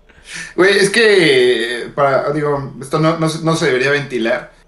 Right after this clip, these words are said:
pero el amigo Christopher hizo la, la aseveración que me dejó muy molesto de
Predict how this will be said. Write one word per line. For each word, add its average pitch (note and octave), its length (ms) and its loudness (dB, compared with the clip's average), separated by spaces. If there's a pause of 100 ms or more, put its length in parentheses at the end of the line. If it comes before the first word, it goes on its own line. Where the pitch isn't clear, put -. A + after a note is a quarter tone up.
(240)
pero C#3 140 -8
el C#3+ 80 -4
amigo D#3 260 0
Christopher D#3 640 -2
hizo C#3+ 380 -2
la, G2+ 560 -4
la G#2 280 -4
aseveración A2+ 680 -6
que C#3 120 -12
me B2 100 -10
dejó G2+ 240 -10
muy B2 180 -8
molesto B2 680 -6
de G#2 320 -6